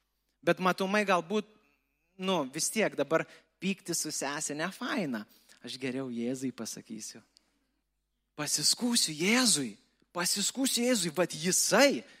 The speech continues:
nu, su, su ta jėga, authority, žinai, sakys, "Marija, stokis, patarnauk, padaryk tą."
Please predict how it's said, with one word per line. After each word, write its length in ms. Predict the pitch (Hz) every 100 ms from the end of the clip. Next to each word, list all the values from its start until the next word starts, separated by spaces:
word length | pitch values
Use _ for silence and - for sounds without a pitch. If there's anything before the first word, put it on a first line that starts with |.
| _ _ -
nu, 100 | 175
su, 200 | - 175 160 -
su 160 | 175
ta 140 | 196 180 - _ -
jėga, 380 | 156 143 233 131 131
authority, 680 | 143 - 220 220 151 143 123
žinai, 300 | 135 151 202 - - _ -
sakys, 560 | - 180 214 190 -
"Marija, 640 | 143 151 208 214 226 196 139 - _ _ _
stokis, 680 | - - 339 277 247 175 - - _ _ _ _ _ 233
patarnauk, 540 | 254 294 302 262 180
padaryk 360 | 269 269 311 240
tą." 260 | 285 196